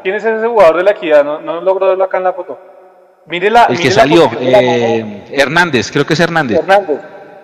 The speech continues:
Speaker 1: Mire la posición de la mano del jugador, o sea, no está extendida hacia atrás, no está extendida hacia arriba, está en la misma línea del hombro. Mírenla, o sea, ¿cómo hace usted para quitarse? Eh, me quito la mano para tirarme y después me la vuelvo a poner.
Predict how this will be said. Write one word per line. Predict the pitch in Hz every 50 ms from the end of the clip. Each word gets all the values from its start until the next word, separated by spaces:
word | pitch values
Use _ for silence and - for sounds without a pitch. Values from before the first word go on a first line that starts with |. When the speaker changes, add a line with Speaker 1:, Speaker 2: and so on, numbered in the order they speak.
| - - -
Speaker 1:
Mire | 156 160 185
la | 214 226 226
posición | 233 208 180 160 160 156
de | 165 190
la | 208 202
mano | 180 160 160 165
del | 185 196
jugador, | 202 208 185 160 139 143 165 214 202 160
o | 131 139
sea, | 147 147 131 123 - - - - - - - - - - -
no | 165 170 185
está | 190 185 - 220
extendida | 214 208 - 220 220 214 202 214 214 220
hacia | - 208 190
atrás, | 151 - 151 151 156 170 190 233 247 -
no | 165 156
está | 147 - - 160
extendida | 147 - 175 170 165 160 170 170 170 170 170 170 -
hacia | 160 151 139 - 160 135
arriba, | 123 139 143 160 180 190 202 214 226 - - - - - - - - -
está | - 151 151 - 170 170
en | 180
la | 190 214
misma | 220 233 233 233 226 233 233
línea | 233 233 233 233 240 240 262 - _ _ _ _
del | 165 156 156
hombro. | 226 277 285 220 135 - - _ _ _ _ _ _ _ _ _ _ _ _ _ _ _ _
Mírenla, | 170 220 285 339 359 240 151 120 - -
o | -
sea, | 196 180 -
¿cómo | 190 202 240
hace | 254 247 262
usted | - 262 254
para | - 277 269
quitarse? | - - 185 170 170 180 175 - - _ - - 180 151
Eh, | 156 156 135 135 151 _
me | - 156 -
quito | - 302 - 240 254
la | 247 220
mano | 196 190 214 214
para | 240 233
tirarme | 233 208 170 165 185 202 220 247 240 226 208 180
y | 165
después | 160 156 - - 175 180
me | 208
la | 214 196
vuelvo | 170 165 165 185
a | 190
poner. | - 185 170 220